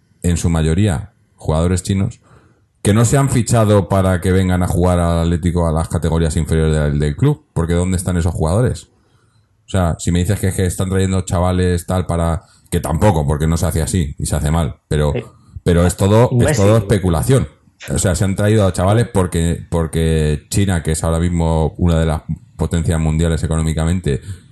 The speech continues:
Speaker 1: eh, el, el, han pagado, porque se, se paga un, un pastón, el club se ha sacado una, una buena pasta trayéndose a esos chavales, inscribiendo a esos chavales,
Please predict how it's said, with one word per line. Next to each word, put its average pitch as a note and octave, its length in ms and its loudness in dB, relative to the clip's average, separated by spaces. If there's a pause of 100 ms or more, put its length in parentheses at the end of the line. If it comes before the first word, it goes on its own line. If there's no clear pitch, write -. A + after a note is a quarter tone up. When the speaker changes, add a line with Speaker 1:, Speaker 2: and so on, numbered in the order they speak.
(100)
Speaker 1:
eh, D#2 360 0 (300)
el, E2+ 160 0 (200)
el, D2+ 280 0 (140)
han D#2 240 -2
pagado, F2 460 0 (180)
porque - 220 -4
se, D#2 180 0
se D2+ 120 -2
paga D#2+ 240 0
un, E2 460 0
un E2 220 2
pastón, D3+ 440 -2
el F2 140 0
club F#2+ 240 2
se - 140 -2
ha F2 120 0
sacado F2+ 280 -2
una, F#2+ 380 2
una F#2+ 240 2
buena G2 220 2
pasta F#2+ 260 -2
trayéndose E2+ 460 0
a F2+ 40 2
esos F#2 160 -2
chavales, F#2+ 340 0
inscribiendo E2+ 340 0
a F2+ 40 0
esos F#2+ 100 -2
chavales, A#2 420 0